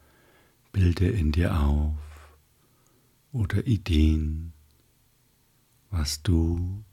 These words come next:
in Zukunft anders machen möchtest, dass du gelassener in dieser Welt agieren möchtest.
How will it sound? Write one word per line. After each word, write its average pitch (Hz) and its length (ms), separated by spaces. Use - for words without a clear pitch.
in 82 180
Zukunft - 560
anders 82 440
machen 76 360
möchtest, 76 680
dass - 200
du - 100
gelassener 76 1120
in 87 360
dieser 82 380
Welt 73 420
agieren 76 560
möchtest. 73 680